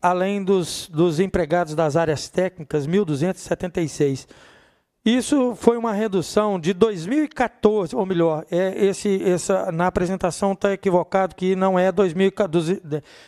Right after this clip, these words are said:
dois mil e quatorze a dois mil e dezoito. De dois mil e dezoito pra cá,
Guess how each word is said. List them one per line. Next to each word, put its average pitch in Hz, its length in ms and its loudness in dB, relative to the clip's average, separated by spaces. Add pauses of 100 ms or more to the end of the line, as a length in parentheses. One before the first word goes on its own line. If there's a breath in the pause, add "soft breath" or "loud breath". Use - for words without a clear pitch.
dois 175 220 2
mil 185 140 2
e - 20 2
quatorze 175 480 0
a 165 40 0
dois 156 220 0
mil 180 120 0
e - 20 -2
dezoito. 175 480 0 (280 loud breath)
De 165 160 2
dois 208 240 0
mil 254 200 -2
e - 20 -4
dezoito 214 540 0
pra 185 180 -2
cá, 214 320 -2